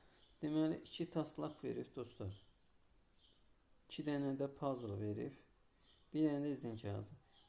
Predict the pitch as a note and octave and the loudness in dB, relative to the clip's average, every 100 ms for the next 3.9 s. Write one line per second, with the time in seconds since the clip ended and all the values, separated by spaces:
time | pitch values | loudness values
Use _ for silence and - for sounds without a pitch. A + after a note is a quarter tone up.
0 | C#3+ C3+ D3+ D3 C#3+ D#3+ D#3 - C#3+ C3+ | -6 -2 0 -2 0 2 4 2 0 0
1 | C3 B2 - B2+ A#2+ B2 E3 - - - | 2 2 4 4 2 0 -2 -10 -20 -20
2 | - - G2+ G#2 G#2+ G#2+ - - A#2 - | -20 -10 -6 -4 -2 0 0 -2 -12 -4
3 | A#2+ - A2 G2+ - A#2 G#2+ A2 | -4 -2 -2 -2 0 -2 -2 -6